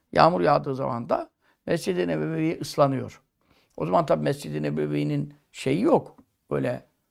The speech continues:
şimdiki gibi fayanstır, tahtadır, e, halıdır, kilimdir. Yok. Kum. İnce kum yani böyle toprak, ince. Zaten Mescid-i Nebevi'nin Ravza-i Mutahhara'nın Efendimiz sallallahu aleyhi ve sellem kabir-i şerif toprağı da bizde az bir şey var.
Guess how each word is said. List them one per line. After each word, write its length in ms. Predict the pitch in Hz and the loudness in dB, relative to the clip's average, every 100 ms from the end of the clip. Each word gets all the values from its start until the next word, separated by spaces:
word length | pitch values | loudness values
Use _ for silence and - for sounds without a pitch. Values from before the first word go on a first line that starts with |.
| _ | _
şimdiki 440 | - 151 135 131 | -8 -4 -4 -2
gibi 200 | 131 131 | -4 -4
fayanstır, 560 | 120 123 123 123 - 143 | -4 -2 -2 -4 -10 -6
tahtadır, 560 | 135 117 147 - 127 - _ _ _ - | -6 -4 -8 -8 -10 -12 _ _ _ -14
e, 160 | 113 55 120 113 80 - | -10 -8 -8 -10 -14 -10
halıdır, 460 | - 127 135 - | -2 -2 -2 -6
kilimdir. 500 | - 127 135 135 254 | -8 -6 -6 -6 -2
Yok. 340 | 262 208 - _ _ _ - | 4 4 2 _ _ _ 2
Kum. 260 | 214 165 - _ _ _ _ - | 4 4 2 _ _ _ _ -6
İnce 340 | 170 160 165 | -2 0 0
kum 220 | 170 143 | -2 -2
yani 280 | 117 110 - | -2 -4 -6
böyle 180 | 117 123 | -8 -6
toprak, 460 | - 220 147 165 - | -6 -2 0 -2 -4
ince. 360 | 175 143 123 - _ _ _ _ | -6 -2 -2 -4 _ _ _ _
Zaten 280 | 254 254 240 | -4 -2 -2
Mescid-i 500 | 190 160 147 180 190 - _ _ _ | -2 -6 -6 -10 -10 -14 _ _ _
Nebevi'nin 360 | - 165 170 160 | -4 -2 0 4
Ravza-i 280 | 156 160 170 | 4 4 -2
Mutahhara'nın 460 | 147 156 147 160 | -2 -2 0 0
Efendimiz 320 | 160 - 160 139 | -2 -6 -6 -6
sallallahu 200 | - 160 | -6 -4
aleyhi 180 | 156 | -4
ve 40 | 139 | -4
sellem 160 | 190 | -6
kabir-i 300 | - 160 170 | -4 -6 -6
şerif 300 | 143 175 190 | -6 -6 -6
toprağı 440 | - - - 90 82 | -6 -4 0 0 0
da 140 | 67 | -6
bizde 380 | 67 - - - | -8 -8 -8 -8
az 280 | 82 71 - | -8 -8 -8
bir 60 | |
şey 200 | - - | -8 -2
var. 180 | 156 147 | 2 0